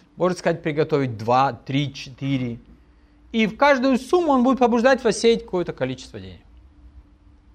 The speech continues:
Сколько это будет у вас конвертов, я не знаю. Но при том даже, что у вас будут конверты, помните, что вы можете ещё сеять в течение дня. То есть ещё в течение дня Дух Святой будет побуждать вас кого-то посеять.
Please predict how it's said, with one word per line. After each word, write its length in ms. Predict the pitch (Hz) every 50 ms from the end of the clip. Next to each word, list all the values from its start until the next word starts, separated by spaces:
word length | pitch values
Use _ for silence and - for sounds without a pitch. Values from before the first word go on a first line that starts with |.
| _ - - - _ _ -
Сколько 360 | - - - - 254 254 269
это 140 | 254 233 240
будет 220 | 220 240 220 202 220
у 40 |
вас 160 | 208 214 208 -
конвертов, 540 | - 190 170 151 160 170 165 170 165 165 151 151
я 120 | - 120 123
не 100 | 120 113
знаю. 240 | 107 104 87 - - - _ _ _ _ _ _ _ _ _ _ _
Но 100 | - 190
при 160 | 180 208 240 247
том 300 | 247 277 269 240 196 165
даже, 600 | 208 220 214 - - 139 151 139 123 117 - - _ -
что 280 | - - - 196 196
у 40 | 196
вас 240 | 185 214 208 185 170
будут 340 | 147 175 196 175 160 139 -
конверты, 720 | - 165 165 190 226 311 330 277 - - - 107 101 113 _ _ _ _ _ _ _ _
помните, 580 | - 190 202 185 185 202 196 196 - 196 202 208 - _ _ _ _ _
что 200 | - - - 170
вы 120 | 170 196
можете 400 | 196 190 175 156 160 - - 160
ещё 280 | 160 147 - - 160 147
сеять 560 | - - - - 196 202 233 262 247 - -
в 120 | - - -
течение 600 | - - - - - - 185 190 185 185 185 180
дня. 360 | 160 143 135 131 110 87 87 -
То 60 | -
есть 180 | 127 - - -
ещё 220 | 165 - - 202
в 80 | - -
течение 520 | - 180 - - 226 226 208 196 180 165
дня 380 | 156 156 165 196 233 269 262 202
Дух 240 | 143 127 180 196 180
Святой 320 | - - 196 180 226 226
будет 260 | 233 208 220 214 208 208
побуждать 380 | 202 190 202 190 226 254 247
вас 160 | - 226 208
кого-то 300 | - - 220 233 233 233
посеять. 440 | 220 254 233 - - 147 117 98 -